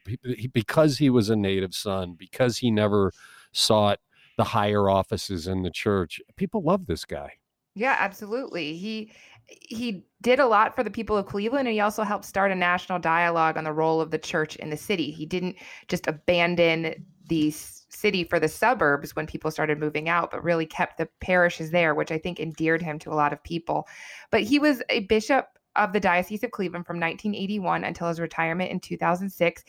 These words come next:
Speaker 2: He was my bishop basically from the time I started paying attention in church. So his name is, like, always on the tip of my tongue at Mass. When you say bishop, like, the next word should be Pilla, not Mel-, Malesic, or I'm not even sure I'm pronouncing that correctly, but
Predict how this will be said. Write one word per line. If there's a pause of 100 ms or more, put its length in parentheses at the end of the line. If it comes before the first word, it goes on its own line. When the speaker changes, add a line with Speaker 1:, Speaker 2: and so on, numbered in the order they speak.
(220)
Speaker 2:
He
was
my
bishop
basically
from
the
time
I
started
paying
attention
in
church.
So (300)
his
name
is,
like,
always
on
the
tip
of
my
tongue
at
Mass.
When
you
say
bishop,
like,
the
next
word
should
be
Pilla,
not (220)
Mel-, (120)
Malesic,
or (180)
I'm
not
even
sure
I'm (160)
pronouncing
that
correctly,
but